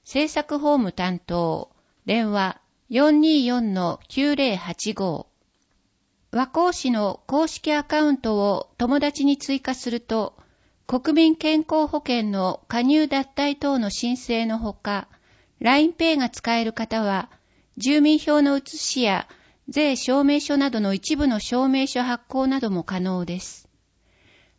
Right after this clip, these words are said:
ラインアプリ上で下記二次元コードを読み取り、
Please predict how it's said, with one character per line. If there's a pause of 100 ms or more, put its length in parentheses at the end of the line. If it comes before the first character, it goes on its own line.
ラ
イ
ン
ア
プ
リ
上
で
下
記
二
次
元
コ
ー
ド
を
読
み
取
り、